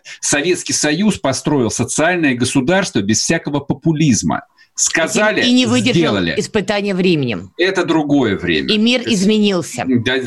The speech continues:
Speaker 1: мир хоть десять раз может измениться. Да, вон пример тебе Китайская Народная Республика, которая, да, мир изменился, тем не менее, Китаем, а, там, полуторамиллиардным руководит ки-, Китайская коммунистическая партия.
Speaker 2: И ты
Speaker 1: Но речь,
Speaker 2: прекрасно знаешь,
Speaker 1: речь не
Speaker 2: извини,
Speaker 1: об этом.
Speaker 2: извини, это важно, никакого,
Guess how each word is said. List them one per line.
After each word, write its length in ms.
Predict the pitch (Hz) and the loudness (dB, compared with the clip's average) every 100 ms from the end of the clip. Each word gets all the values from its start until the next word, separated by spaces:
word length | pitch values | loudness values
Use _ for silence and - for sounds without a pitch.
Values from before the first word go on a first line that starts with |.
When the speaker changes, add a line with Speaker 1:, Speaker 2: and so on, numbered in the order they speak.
| 120 | 0
Speaker 1:
мир 280 | 127 170 196 | 2 2 0
хоть 240 | - 170 | 0 0
десять 340 | 147 180 180 180 | 0 0 0 0
раз 280 | 180 123 - | 0 0 0
может 320 | 117 104 - | 0 -2 -4
измениться. 540 | 101 117 123 98 - | 0 2 4 2 -2
Да, 220 | 104 104 | -2 -2
вон 240 | 110 143 131 | 0 -2 2
пример 340 | 139 170 190 | 2 2 0
тебе 220 | - 139 | 0 0
Китайская 500 | 127 127 151 147 - | 0 -2 -2 -2 -2
Народная 440 | 127 131 135 120 120 | 0 2 2 2 2
Республика, 600 | 131 - 123 98 90 - | 2 0 0 2 0 -2
которая, 420 | 107 117 113 104 | -4 0 0 0
да, 140 | 113 | -2
мир 240 | 104 131 139 | 0 0 0
изменился, 580 | 131 139 170 196 - 143 | 2 2 2 0 0 -2
тем 220 | 110 110 | 0 2
не 80 | 120 | 4
менее, 400 | 160 147 127 113 | 4 4 2 0
Китаем, 600 | 117 - 143 131 113 104 | -4 -2 -2 -2 -2 0
а, 340 | 104 101 98 | 2 4 2
там, 240 | 98 104 98 | 0 -2 0
полуторамиллиардным 1000 | 117 127 - 110 110 113 147 156 120 | 0 0 0 0 2 2 0 0 -2
руководит 460 | 104 - 110 113 135 | -4 -2 -2 -2 -4
ки-, 160 | 113 - | -6 -6
Китайская 460 | 120 135 135 - | -4 -2 -2 -4
коммунистическая 640 | - 113 110 131 - - 190 | -10 -6 -6 -2 -2 -2 -2
партия. 260 | - - | -2 -2
Speaker 2:
И 40 | 185 | -2
ты 80 | |
Speaker 1:
Но 60 | 247 | 0
речь, 140 | 359 | 0
Speaker 2:
прекрасно 380 | 330 247 - 240 | 0 0 0 0
знаешь, 340 | 196 226 196 156 | 0 0 0 0
Speaker 1:
речь 240 | 170 175 | 0 0
не 80 | 208 | 0
Speaker 2:
извини, 60 | |
Speaker 1:
об 80 | - | 0
этом. 140 | 233 226 | 0 0
Speaker 2:
извини, 280 | 233 247 269 | 0 0 0
это 160 | 247 208 | 0 0
важно, 240 | 190 170 | 0 0
никакого, 680 | 185 202 196 240 214 196 | -2 -2 -2 -2 0 0